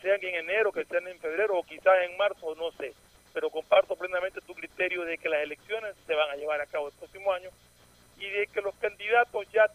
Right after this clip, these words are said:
tienen que empezar a dar la cara. Todos aquellos que aspiran a la candidatura presidencial,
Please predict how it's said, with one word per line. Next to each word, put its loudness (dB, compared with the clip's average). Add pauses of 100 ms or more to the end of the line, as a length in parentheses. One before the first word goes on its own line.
(140)
tienen -8
que -12
empezar -2 (380)
a -2
dar 0
la -2
cara. -8 (460)
Todos -2
aquellos -4
que -6
aspiran -4
a -4
la -6
candidatura -6
presidencial, -8